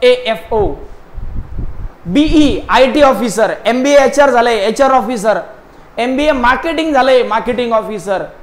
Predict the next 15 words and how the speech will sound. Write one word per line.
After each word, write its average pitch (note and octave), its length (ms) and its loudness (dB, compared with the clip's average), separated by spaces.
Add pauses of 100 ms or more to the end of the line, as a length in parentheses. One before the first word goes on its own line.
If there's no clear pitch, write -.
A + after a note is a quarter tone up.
(140)
एलएलबी A3 460 -4
झालंय, E3 300 -6
लॉ F3 180 -2
officer, F3 500 -4 (2000)
या F#3+ 140 2
पद्धतीच्या. C3+ 540 -14 (2000)
आयबीपीएस C#4+ 800 2
clerk, C4 440 -2 (960)
आरआरबी C4 400 0
स्केल B3 280 0
वन. A#3+ 220 0 (140)
आरआरबी B3 360 2
म्हणजे A#3+ 260 0
काय B3 200 0
सर? F#3+ 220 0